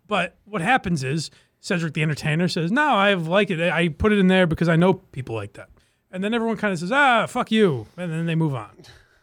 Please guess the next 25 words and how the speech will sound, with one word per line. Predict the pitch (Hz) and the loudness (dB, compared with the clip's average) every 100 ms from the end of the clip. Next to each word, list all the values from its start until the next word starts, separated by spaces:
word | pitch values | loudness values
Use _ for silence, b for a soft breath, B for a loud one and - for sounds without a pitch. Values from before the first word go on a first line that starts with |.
| b b _ | b b _
You | 220 | 0
know | 226 | 2
what | |
I | 220 | 4
mean? | 220 240 | 2 2
Like, | 220 175 165 b b b b - | 2 0 -2 b b b b -4
I | 147 156 | -2 -2
think, | - 247 208 | 0 0 2
like, | 190 180 | 0 0
if | 156 | -2
we | 180 | -2
still | 160 - 240 | -2 -2 -2
handled | 156 190 202 190 147 135 | 2 2 2 0 -2 -4
things | - 196 190 | 0 2 4
like | 175 165 | 2 0
that | 170 170 | 0 0
today, | 165 170 208 | 0 2 2
and | 214 | 2
that's | 156 | 0
what | 156 | -2
Netflix | 147 151 - 165 | 0 -2 -2 -2
and | 151 | -2
Spotify | 127 - 147 160 175 185 | -2 0 0 0 0 0
are | 185 | 0
proving, | - 190 208 226 | 0 2 2 0